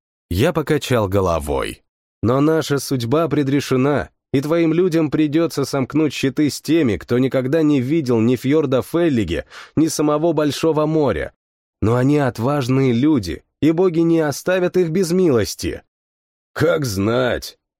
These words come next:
мрачно усмехнулся Рагнар. «Думаешь, всеотцу захочется видеть в своих чертогах тех, кто затачивает кривой меч лишь с одной стороны?» «Воины кочевого народа после гибели уходят в бесконечную степь».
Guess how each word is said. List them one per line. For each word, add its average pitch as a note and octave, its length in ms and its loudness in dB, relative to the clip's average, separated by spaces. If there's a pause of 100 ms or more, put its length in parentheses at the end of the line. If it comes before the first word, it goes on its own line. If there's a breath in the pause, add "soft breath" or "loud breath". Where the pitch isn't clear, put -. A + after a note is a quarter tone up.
(200)
мрачно D3 500 0
усмехнулся B2 800 0
Рагнар. D2+ 580 -4 (300)
«Думаешь, A2 680 0
всеотцу A2 600 -2
захочется A#2 840 -2
видеть G#2+ 460 0
в - 20 -10
своих A2 400 -2
чертогах A#2 720 -2
тех, C3+ 420 -2 (260 soft breath)
кто - 220 -2
затачивает C#3+ 720 0
кривой C#3+ 480 0
меч C#3+ 380 0
лишь C#3+ 280 0
с - 100 -8
одной E3+ 380 0
стороны?» E2+ 680 -4 (640)
«Воины F#3 420 2
кочевого E3 560 0
народа E3 460 2
после D#3 400 0
гибели E3 420 0
уходят D#3+ 520 0
в A#2 80 -6
бесконечную C3+ 840 0
степь». G2 500 -2